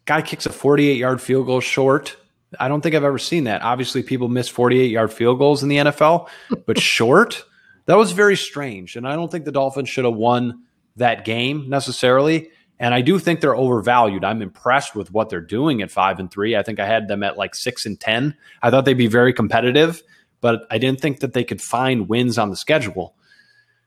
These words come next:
That was before the Jets decimated their entire team, too. But I just,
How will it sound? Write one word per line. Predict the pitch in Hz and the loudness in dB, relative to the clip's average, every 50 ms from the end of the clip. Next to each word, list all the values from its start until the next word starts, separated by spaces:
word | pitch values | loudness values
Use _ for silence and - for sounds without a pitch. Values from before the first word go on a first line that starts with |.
| _ _ _ _ _ _ - - | _ _ _ _ _ _ -14 -6
That | 104 107 101 98 | -2 -2 -2 -2
was | 92 - | -4 -6
before | - - 95 - - 107 95 | -6 -8 -6 -2 0 0 0
the | 87 82 | 0 -2
Jets | 78 - 101 95 - - | 0 0 0 0 0 0
decimated | - 107 101 - - 98 98 98 90 92 85 | 0 0 0 0 0 0 0 2 2 2 2
their | 92 90 87 85 | 0 0 0 -2
entire | 82 - 110 98 87 85 | -4 -2 -2 0 0 -2
team, | - - 120 107 92 85 82 | -2 -2 -2 -2 -2 -4 -2
too. | - 127 117 95 87 87 _ _ _ _ _ _ _ _ _ - - - 113 | 0 0 0 0 -2 -4 _ _ _ _ _ _ _ _ _ -20 -18 -6 0
But | 123 123 127 120 107 - - - - _ _ _ - _ _ - - _ _ _ _ _ _ _ _ _ _ _ _ _ - - | 2 2 2 2 -2 -4 -14 -16 -16 _ _ _ -20 _ _ -18 -18 _ _ _ _ _ _ _ _ _ _ _ _ _ -4 0
I | 131 151 160 | 2 2 2
just, | 131 117 160 175 - - - - - | 4 4 2 2 2 0 -8 -10 -14